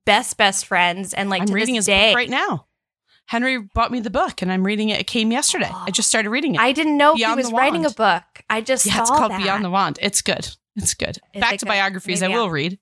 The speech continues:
Speaker 2: Tom Felton.
Speaker 1: Yep.
Speaker 2: It's a good one.
Speaker 1: I'm gonna have to get it. Well, and didn't, um,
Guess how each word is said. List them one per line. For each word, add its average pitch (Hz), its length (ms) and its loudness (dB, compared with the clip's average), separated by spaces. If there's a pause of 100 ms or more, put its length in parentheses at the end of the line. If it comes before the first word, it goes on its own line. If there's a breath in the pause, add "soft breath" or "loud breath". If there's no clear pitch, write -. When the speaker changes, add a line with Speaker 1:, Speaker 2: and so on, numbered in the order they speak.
(100)
Speaker 2:
Tom 294 220 0
Felton. 247 440 -2 (1700 soft breath)
Speaker 1:
Yep. 170 180 -8 (400)
Speaker 2:
It's - 120 -4
a 202 60 2
good 156 160 0
one. - 180 -2
Speaker 1:
I'm 196 80 -10
gonna 190 140 -8
have 175 200 -14
to 185 100 -16
get 175 180 -14
it. - 160 -16 (640 loud breath)
Well, 311 180 6
and 294 360 4
didn't, 359 680 -2
um, 262 760 2